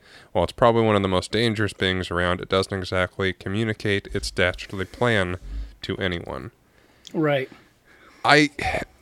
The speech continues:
Speaker 1: like, I, I already have problems with this list already. Like, I don't know if it's even
Speaker 2: It
Speaker 1: that
Speaker 2: ki-
Speaker 1: just perusing to the next one, like, they're alien creatures that are just trying to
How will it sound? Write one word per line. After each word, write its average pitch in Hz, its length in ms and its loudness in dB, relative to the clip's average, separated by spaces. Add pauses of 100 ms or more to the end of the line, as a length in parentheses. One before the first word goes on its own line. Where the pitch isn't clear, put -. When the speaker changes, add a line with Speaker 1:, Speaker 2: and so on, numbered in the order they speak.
(120)
Speaker 1:
like, 147 180 -4 (960)
I, 185 140 -8
I 147 340 0
already 143 220 6
have 117 160 6
problems 110 340 4
with 92 120 -2 (280)
this 101 220 -2
list 104 240 0
already. 98 420 2 (100)
Like, 98 540 0
I 120 140 -4
don't 117 160 0
know 117 160 4
if - 180 -4
it's - 480 -4 (380)
even 120 220 4
Speaker 2:
It 113 40 2
Speaker 1:
that 107 100 6
Speaker 2:
ki- 110 120 4
Speaker 1:
just - 340 -4
perusing 113 480 4
to 101 60 4
the 95 100 2
next 107 320 2
one, 87 160 0
like, 90 240 0
they're 101 160 6
alien 120 400 4
creatures 107 640 0
that 95 240 4
are 90 160 2
just 95 280 -4
trying 95 500 0
to 90 500 -4